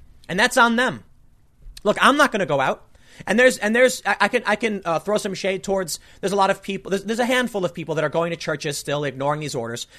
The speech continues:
There are people in Oakland partying in the street. There are people in New York rushing to the railings and taking photos. They're not, people aren't obeying this stuff. And so criticism abound. They're not the majority in our country, at least. I can criticize these groups, but they make up small factions. For the most part,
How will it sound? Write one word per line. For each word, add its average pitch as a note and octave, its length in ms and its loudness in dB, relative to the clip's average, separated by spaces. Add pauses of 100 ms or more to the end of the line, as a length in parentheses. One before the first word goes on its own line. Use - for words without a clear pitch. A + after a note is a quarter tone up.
(160)
There F3+ 160 6
are F3+ 60 2
people G3+ 340 -2
in F#3 140 -2
Oakland F3+ 480 2
partying F3+ 340 2
in F3+ 60 -8
the E3+ 80 -8
street. - 240 -6
There E3 80 2
are E3+ 40 -2
people G3+ 280 -4
in G3+ 120 -2
New G#3 120 0
York F3+ 440 0 (220)
rushing G3+ 400 0
to - 80 -4
the G3+ 100 -2
railings F#3 440 -2
and F#3 80 -6
taking F3+ 280 -8
photos. F3 440 -2 (200)
They're A3+ 140 2
not, B3 300 0
people B3+ 180 -4
aren't B3 160 0
obeying G#3 300 2
this D3 140 -8
stuff. G#2+ 260 -8 (200)
And G3 120 -4
so A#3 100 -2
criticism A#3 560 -4 (140)
abound. F3 480 0 (340)
They're A#3+ 60 4
not C4+ 100 0
the C4+ 60 0
majority G3 640 2
in D#3+ 140 -4
our D#3+ 120 2
country, C#3 300 -6
at - 80 -8
least. C3 140 -4
I F#3 60 2
can F#3+ 120 -4
criticize G#3+ 400 0
these C#3 160 -8
groups, D#3+ 180 -6
but - 100 -6
they A#3+ 40 0
make A#3+ 140 -2
up - 100 -4
small E3+ 260 -2
factions. B2+ 460 -6
For - 100 -8
the G3+ 60 -2
most G#3+ 220 -4
part, F#3+ 260 0